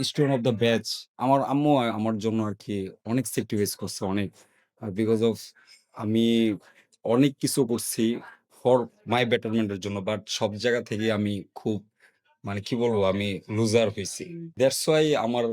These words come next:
মানে, কনফিডেন্টটা খুবই লো ছিল। মানে আমি যেখানে যেতাম মনে হইতো, "আমি পারবো না, আমি পারবো না।" সবাই আমাকেও, মানে, ছাইড়া গেলেও,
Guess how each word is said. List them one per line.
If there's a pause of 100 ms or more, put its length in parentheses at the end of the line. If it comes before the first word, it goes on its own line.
(100)
মানে,
কনফিডেন্টটা
খুবই
লো
ছিল। (260)
মানে
আমি
যেখানে
যেতাম
মনে
হইতো, (380)
"আমি
পারবো
না,
আমি
পারবো
না।"
সবাই
আমাকেও, (420)
মানে,
ছাইড়া
গেলেও,